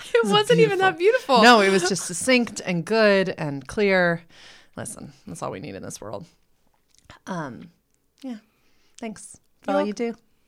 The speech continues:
Speaker 1: Thanks for
Speaker 2: You're
Speaker 1: editing this podcast. We're here for another episode.
Speaker 2: Yay.
Speaker 1: I thought, and you tell me if this feels good in your body, that we could talk about, um,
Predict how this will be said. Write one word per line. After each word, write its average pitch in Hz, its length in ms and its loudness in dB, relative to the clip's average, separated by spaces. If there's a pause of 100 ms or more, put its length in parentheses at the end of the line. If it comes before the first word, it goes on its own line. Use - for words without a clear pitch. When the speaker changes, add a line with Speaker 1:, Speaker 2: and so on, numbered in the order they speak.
(140)
Speaker 1:
Thanks 254 200 -10
for 285 60 -10
Speaker 2:
You're - 80 -8
Speaker 1:
editing 202 160 -6
this 202 140 -10
podcast. 196 720 -10 (760)
We're 214 80 -6
here 190 180 -2
for 185 140 -6
another 175 240 -4
episode. 147 540 -8 (340)
Speaker 2:
Yay. 330 460 -4 (220)
Speaker 1:
I 359 180 4
thought, 254 380 8
and 240 160 2
you 302 80 4
tell 294 200 0
me 233 140 -2
if 208 100 -6
this 208 160 -8
feels 202 180 -6
good 180 140 -6
in 175 80 -6
your 165 140 -4
body, 143 280 -4
that 185 160 -8
we 233 100 -6
could 285 160 -6
talk - 320 -2
about, 185 560 4 (100)
um, 170 540 -2